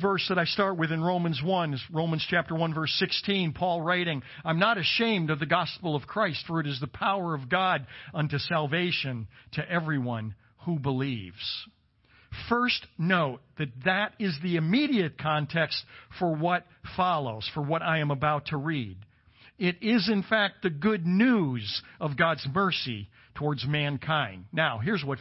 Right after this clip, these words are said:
follows, what I just read. Verse eighteen, "For the wrath of God is revealed from heaven against all ungodliness and unrighteousness of men." What?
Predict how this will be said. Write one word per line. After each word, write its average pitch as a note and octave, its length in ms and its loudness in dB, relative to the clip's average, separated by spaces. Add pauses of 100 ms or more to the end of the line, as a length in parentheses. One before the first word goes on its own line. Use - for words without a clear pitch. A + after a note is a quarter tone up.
follows, D#3+ 440 -2
what C3 140 -4
I B2+ 80 -2
just B2 300 -6
read. C#3 260 -6 (640)
Verse C#3+ 260 -4
eighteen, C3 480 -4 (320)
"For G#3+ 160 2
the F#3 100 2
wrath A#3+ 520 2
of D#3+ 220 -2
God A3 440 2
is F#3+ 160 0
revealed G#3 520 4
from G#3 180 2
heaven G#3 420 2
against F#3+ 360 0
all B3+ 280 2
ungodliness E3+ 880 0 (220)
and F#3 160 2
unrighteousness G#3 840 2
of A#3 140 2
men." A3 500 2 (1600)
What? E4+ 260 -8